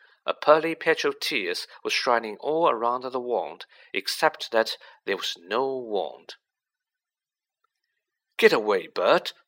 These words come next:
said Riddle's voice suddenly. "Get away from him. I said, get away." Harry raised his head.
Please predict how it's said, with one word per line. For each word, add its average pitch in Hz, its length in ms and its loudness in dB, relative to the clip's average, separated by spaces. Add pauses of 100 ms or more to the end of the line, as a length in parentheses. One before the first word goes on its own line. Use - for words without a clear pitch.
(360)
said 85 300 -6
Riddle's 104 380 -2
voice 110 340 0
suddenly. 87 420 -6 (380)
"Get 180 200 -2
away 151 360 -2
from 147 320 -4
him. 101 240 -2 (160)
I 127 100 6
said, 143 460 6 (280)
get 170 340 6 (120)
away." 135 960 8 (2250)
Harry 135 340 -2
raised 113 380 -4
his 101 300 -6
head. 92 320 0